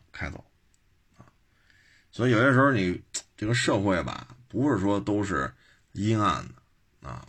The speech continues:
不是说都是什么贪污腐败啊。有些时候你，你，因为我这接触人比较杂，确实让，到现在我说起这位老前辈，我都觉得让我肃然起敬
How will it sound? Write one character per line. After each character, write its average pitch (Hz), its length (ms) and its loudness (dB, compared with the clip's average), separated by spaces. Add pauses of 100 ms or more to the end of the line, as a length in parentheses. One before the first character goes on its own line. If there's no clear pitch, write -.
(100)
不 123 300 0
是 120 80 2
说 110 140 2
都 107 260 0
是 90 80 0
什 85 80 -2
么 90 160 -2
贪 85 260 -6
污 85 120 -4
腐 - 200 -12
败 62 120 -12 (440)
啊。 60 200 -14
有 87 160 -4
些 135 80 0
时 127 40 0
候 147 80 0
你， 104 160 -2 (120)
你， 92 280 -4 (360)
因 110 100 -4
为 135 60 4
我 113 180 2
这 82 80 -2
接 131 160 -2
触 117 140 2
人 117 100 0
比 123 80 0
较 90 120 0
杂， 98 380 -6 (1080)
确 160 240 2
实 170 160 8
让， 123 340 6
到 151 140 2
现 175 200 2
在 214 200 2
我 117 120 4
说 127 220 0
起 107 140 4
这 117 160 2
位 104 380 4
老 87 200 -4
前 98 220 -4
辈， 107 120 2
我 87 120 0
都 98 80 -2
觉 92 160 0
得 92 200 -2 (680)
让 101 200 -2
我 85 60 -2
肃 98 240 -4
然 80 160 -4
起 - 200 -10
敬 - 180 -16